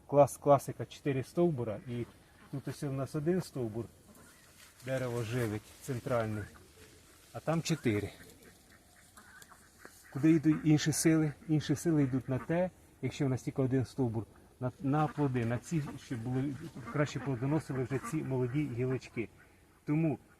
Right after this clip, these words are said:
я не наполягаю, просто ще раз показую вам результат, персик на веретено. Результат непоганий і хочу вам побажати також хороших, не непоганих, а навіть хороших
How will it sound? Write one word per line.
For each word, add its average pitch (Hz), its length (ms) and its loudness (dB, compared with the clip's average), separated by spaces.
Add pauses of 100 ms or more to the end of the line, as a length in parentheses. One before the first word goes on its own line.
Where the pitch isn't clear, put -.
(120)
я 160 180 0
не 156 400 6
наполягаю, 147 800 4
просто 139 380 -2
ще 143 220 0
раз 131 120 -2
показую 123 580 0
вам 120 300 0 (260)
результат, 127 640 2 (540)
персик 151 440 -2 (280)
на 123 400 -2 (280)
веретено. 110 680 -4 (1040)
Результат 131 580 2 (340)
непоганий 160 760 2 (880)
і 135 240 2 (440)
хочу 139 280 -2
вам 120 220 0
побажати 120 520 -2
також - 480 -6
хороших, 143 600 6 (100)
не 135 260 4
непоганих, 123 600 0
а 120 40 -2
навіть 117 240 -2
хороших 143 520 4